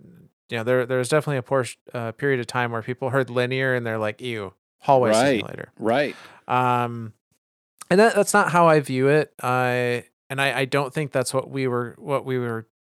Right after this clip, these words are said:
Speaker 1: uh, going to get here. When, when they say linear, what I envision is you don't hit a patrol zone. You never, you're never in a public space. You,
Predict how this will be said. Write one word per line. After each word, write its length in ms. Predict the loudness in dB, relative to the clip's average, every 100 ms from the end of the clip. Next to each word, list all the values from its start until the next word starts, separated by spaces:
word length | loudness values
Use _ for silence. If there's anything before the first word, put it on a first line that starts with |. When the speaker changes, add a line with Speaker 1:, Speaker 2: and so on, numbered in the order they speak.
| -12
Speaker 1:
uh, 220 | -8 -8
going 260 | -4 -4 -4
to 60 |
get 340 | -6 -4 -4 -6 _
here. 500 | -16 -4 -2 -2 -4 _ -20 -20 -20 _
When, 320 | 0 0 -4
when 120 | -2
they 120 | 2 2
say 220 | 2 0
linear, 600 | 0 0 0 -2 -2 -2
what 180 | -2 -2
I 200 | 0 2
envision 880 | 0 -2 -4 -4 -4 -10 -10 -14 -18 _ _ _ 0
is 580 | 2 4 2 0 -4 -6 _ _ _ _
you 280 | -10 -2 2
don't 280 | 4 4 2
hit 260 | -2 0 2
a 80 | 0
patrol 500 | -4 -4 0 0 0
zone. 320 | -4 -8 -10 _ _
You 160 | -6 0
never, 460 | 2 2 2 2 -2
you're 220 | -6 -2 0
never 300 | 0 2 2
in 220 | 0 -2
a 80 | -2
public 520 | -2 -4 -2 -4 -2
space. 580 | -4 0 0 0 -4 -6
You, 360 | -4 -4 -6